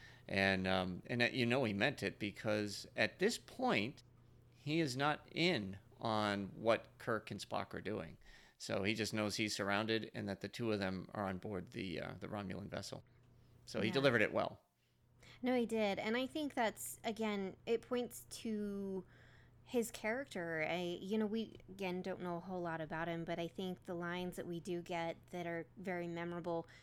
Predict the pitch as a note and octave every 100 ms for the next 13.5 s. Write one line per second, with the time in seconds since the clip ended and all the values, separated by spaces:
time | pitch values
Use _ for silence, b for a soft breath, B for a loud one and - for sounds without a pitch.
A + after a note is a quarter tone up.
0 | B _ b b b b F3+ F3 - C4+
1 | - G#3 F#3 E3+ E3+ E3+ - G#3+ G3+ G3
2 | F#3 F#3 F3 F3 F#3+ G3 - G#3+ F#3+ F#3
3 | F3 - - - A3 - - - A#3 A3
4 | G#3 G3 F#3+ F#3+ F3 D#3+ D#3 - D3+ D3+
5 | - E3+ G3 F#3 F#3+ G3+ G#3+ - F3+ E3
6 | D#3 - E3 E3 E3 F3 F3 - - A3
7 | G#3 - F3+ - E3+ - - - F3 E3+
8 | D#3+ - - - F#3 E3+ - D#3 - -
9 | - B B B - F#3 - F#3+ F3+ F3
10 | E3 F3 E3+ D#3 D#3+ D#3 D#3+ D#3+ D3+ -
11 | - - E3 D3+ C#3+ C#3+ - - - -
12 | - G3 F#3 E3+ E3 E3+ - G#3 G3 F3+
13 | - F3 D#3 -